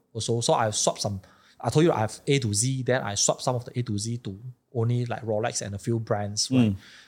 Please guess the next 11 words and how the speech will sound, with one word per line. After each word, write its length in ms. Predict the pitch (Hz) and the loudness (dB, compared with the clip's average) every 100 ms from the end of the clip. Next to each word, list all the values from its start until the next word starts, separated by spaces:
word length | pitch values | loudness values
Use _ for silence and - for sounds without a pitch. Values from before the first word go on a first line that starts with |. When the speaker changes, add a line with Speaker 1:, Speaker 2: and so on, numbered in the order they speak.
| _ | _
Speaker 1:
Then, 260 | 123 127 139 | 2 4 2
um, 340 | 113 104 110 | -2 -2 -4
um, 240 | 113 110 120 | -8 -8 -10
two 120 | - 175 | -2 2
zero 160 | 160 | 2
one 120 | 143 139 | 2 0
six 180 | - | -2
is 180 | 117 - | -2 -4
where 320 | 117 113 110 | 2 2 2
I 180 | 117 107 123 | -2 -4 -4
am 200 | 110 | -6